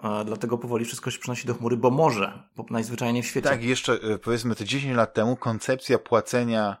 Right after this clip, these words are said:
Speaker 2: abonamentu za coś, e, no, ludzie byli bardzo tacy ostrożni w tym.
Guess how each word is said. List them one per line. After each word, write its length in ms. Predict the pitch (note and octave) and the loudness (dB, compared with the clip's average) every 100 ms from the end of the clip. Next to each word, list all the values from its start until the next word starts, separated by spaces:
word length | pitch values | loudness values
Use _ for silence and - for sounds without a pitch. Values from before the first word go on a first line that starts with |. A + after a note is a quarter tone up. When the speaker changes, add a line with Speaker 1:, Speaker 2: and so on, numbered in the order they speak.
| _ | _
Speaker 2:
abonamentu 760 | - F#2+ A#2 A2 A2+ G#2 - G2+ | -8 0 2 4 2 0 -4 -2
za 160 | G2 | -2
coś, 440 | - - C3+ C#3+ - _ _ _ _ _ _ _ - | -2 -10 -8 -8 -10 _ _ _ _ _ _ _ -4
e, 140 | G#2+ G2+ - - - - | -2 -2 -8 -20 -16 -4
no, 200 | B2+ B2+ - - - A2+ | -2 -2 -6 -10 -10 -4
ludzie 300 | B2 C3+ C#3+ | -4 2 2
byli 240 | D3 C#3 | 4 6
bardzo 300 | C3 C3 B2+ | 6 4 0
tacy 240 | A#2+ - - | -2 -4 -4
ostrożni 640 | - B2 B2+ A#2 F#2 F2 | -4 4 4 4 -6 -18
w 60 | - | -16
tym. 220 | - | -16